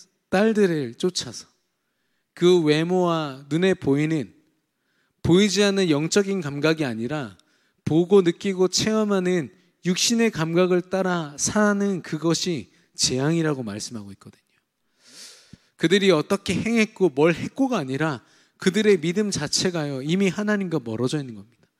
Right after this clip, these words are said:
이게 재앙이라고 말씀하고 있어요. 오늘날 진짜 재앙이 뭡니까?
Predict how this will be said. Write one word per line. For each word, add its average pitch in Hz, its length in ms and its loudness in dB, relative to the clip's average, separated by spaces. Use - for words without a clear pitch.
이게 170 300 2
재앙이라고 170 600 2
말씀하고 110 520 -10
있어요. - 220 -20
오늘날 185 720 4
진짜 208 440 0
재앙이 170 360 0
뭡니까? 147 640 -6